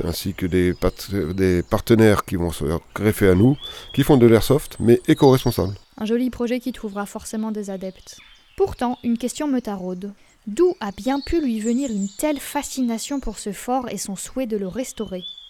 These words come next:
Speaker 1: Alors moi, comme je suis un passionné de la période historique alsacienne qui va de dix-huit cent soixante-dix à dix-neuf cent quarante-six,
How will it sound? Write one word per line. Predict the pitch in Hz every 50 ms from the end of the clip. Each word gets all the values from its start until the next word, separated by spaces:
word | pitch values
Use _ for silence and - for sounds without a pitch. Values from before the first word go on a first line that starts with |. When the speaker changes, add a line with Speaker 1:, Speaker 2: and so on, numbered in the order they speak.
| - - - - - - - -
Speaker 1:
Alors | 110 113 123
moi, | 143 143
comme | 143 127 107
je | -
suis | - - 117
un |
passionné | - - 123 113 - 123 123 139 143 139 139 127
de | 95 101 107
la | 104 107 107
période | - - 123 123 127 123 113 117
historique | 107 - - 120 117 113 -
alsacienne | 107 101 101 110 101 - - 113 113 110 104
qui | - - 98
va | 85 98 101 98
de | 87 95 95
dix-huit | 92 90 113 123 120 123
cent | 127 - 123 113
soixante-dix | - 110 107 98 110 113 113 113 110 120 123 110 - -
à | 92
dix-neuf | 92 95 104 95 98 -
cent | - 90
quarante-six, | - 85 82 95 101 - - 185 185 - -